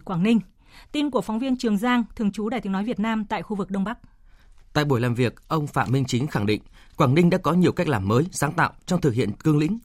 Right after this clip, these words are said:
Speaker 2: bổ sung phát triển năm hai nghìn không trăm mười một và nghị quyết Đại hội mười hai của Đảng, đạt được nhiều thành tựu trên các lĩnh vực. Quảng Ninh cũng đã đẩy mạnh cơ cấu lại kinh tế theo hướng phát triển theo hướng bền vững, thực hiện cơ cấu ngành nông nghiệp gắn với chương trình mục tiêu quốc gia về xây dựng nông thôn mới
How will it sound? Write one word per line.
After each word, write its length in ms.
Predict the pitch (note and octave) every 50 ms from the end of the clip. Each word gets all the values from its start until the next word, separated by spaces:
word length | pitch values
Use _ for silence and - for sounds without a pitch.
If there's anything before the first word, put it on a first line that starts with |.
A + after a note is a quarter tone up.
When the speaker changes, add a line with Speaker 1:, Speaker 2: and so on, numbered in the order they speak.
| -
Speaker 2:
bổ 200 | - D#3 A#2+ G2+
sung 160 | G2 - D#3+ -
phát 100 | G3 F#3
triển 200 | - D#3 A#2 G2+
năm 120 | A#2 B2+
hai 120 | C3+ C#3+
nghìn 220 | C#3 C3 A#2 F#2+ F2+
không 200 | - E3 D3+ C3+
trăm 220 | B2+ - D3 C3
mười 100 | A#2+ G2+
một 180 | F#2+ G#2 G2+ - - - - - -
và 200 | - B2+ C#3+ C#3
nghị 200 | C3 C3 C#3+ A2+
quyết 200 | - - F#3 F3+
Đại 120 | C#3+ B2
hội 140 | A#2 A#2+ -
mười 180 | G#2 A#2+ B2+ A#2
hai 200 | B2 D3 D#3 D3+
của 140 | C3+ - A2+
Đảng, 240 | A2+ G#2+ F#2+ D#2 D2 - - - - -
đạt 220 | - D3+ C#3+ -
được 180 | - D#3 D3+ A#2+
nhiều 140 | C#3 D3 C#3
thành 180 | C3 C#3 C#3
tựu 260 | B2+ C#3+ C#3+ B2 G#2+ B2
trên 240 | - - F3 D#3
các 100 | - F#3
lĩnh 140 | E3 D#3 E3
vực. 200 | C#3+ D3+ - - - - - - - - - - - - -
Quảng 220 | - C#3 A2 G2 A#2+
Ninh 160 | D3 C#3+ C3 C3 - - -
cũng 140 | F3 F3
đã 120 | F3 F3 F3
đẩy 140 | D#3+ C3+ A2+
mạnh 180 | A#2 A2 A2
cơ 180 | - - F3+ E3+
cấu 220 | - D#3 C3+ D3+
lại 200 | F3+ F3 C3+ G2
kinh 200 | G2+ - D3+ C#3+
tế 200 | B2+ B2 A#2+ C#3
theo 140 | D3 E3+ C#3
hướng 180 | B2+ C3 C3+ C3+
phát 180 | - A3 G3+
triển 260 | - - D3 A2+ F2+ E2+ -
theo 100 | C3 B2+
hướng 160 | B2+ B2 C#3+
bền 160 | D3+ A#2 E2
vững, 220 | F2 A#2 C3+ E3+ F#3 - - - _ - - - -
thực 80 | F3
hiện 200 | D#3 D#3+ C3 B2
cơ 180 | B2+ - F#3 F3+ -
cấu 180 | - D3+ D3 E3+
ngành 260 | F3 D#3+ C3+ A2 G#2
nông 160 | B2+ D#3 D3+
nghiệp 180 | C#3+ B2+ G#2 - - - - -
gắn 180 | - C3 C#3 C#3+
với 120 | C#3 D#3+
chương 200 | - - F#3 E3+
trình 240 | - - B2 G#2 G#2+
mục 140 | A2+ G#2+ -
tiêu 100 | F3 D#3+
quốc 160 | F#3+ G3+ D3+
gia 200 | D3 D#3 D3+ C#3+
về 260 | B2 - A#2+ G#2+ F#2+
xây 180 | F2+ - D3 C3
dựng 240 | A#2+ - - G2+ A2+
nông 120 | C3+ C3+
thôn 140 | C3 C3+ B2
mới 260 | A#2+ A2+ B2 E3